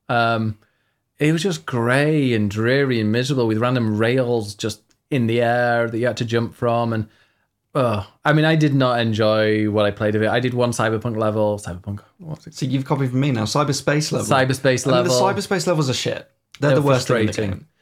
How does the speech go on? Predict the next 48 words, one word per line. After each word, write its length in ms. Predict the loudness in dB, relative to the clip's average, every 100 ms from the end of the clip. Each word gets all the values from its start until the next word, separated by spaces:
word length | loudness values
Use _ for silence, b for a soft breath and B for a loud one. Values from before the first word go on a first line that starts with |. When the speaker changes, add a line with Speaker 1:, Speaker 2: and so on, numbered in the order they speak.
| B
Speaker 1:
I, 80 | 0
yeah, 320 | 0 2 2
I 80 | 2
did 140 | 2 0
the 60 |
first 280 | 2 0 2
one 140 | 0
again. 180 | 0 0
I 80 | 0
got 140 | 0
all, 180 | 0 2
I 60 | 2
got 140 | 0
the 80 | 2
S 160 | 0 0
rank 380 | 0 -2 -6 -4
plus 420 | 0 0 -2 -14 -2
all 160 | 0
the 140 | 2 0
other 380 | 2 0 0 -4 _
things 480 | -4 -2 -4 -8 -16 _ _ _
from 160 | _ -4
that 160 | -4 -2
first 220 | -2 0
level, 260 | 0 0
you 60 | -2
know, 140 | -2
that 100 | -2
you 180 | -2 -4
got. 140 | 0 0
Speaker 2:
There 80 |
you 100 | 0
go. 240 | 0 0 0
Speaker 1:
That 160 | 0
you 160 | 2 2
did 180 | 2 2
while 200 | 4 2
it 60 |
was 140 | 2 2
loading, 600 | 2 2 2 2 0 0
and 180 | 2 4
then 360 | 4 4 0 0 -4
<laughs> 100 | 2
when 160 | 4
the 80 | 4
game 240 | 4 4 2
finished 300 | 2 2 2
loading, 600 | 2 2 2 0 0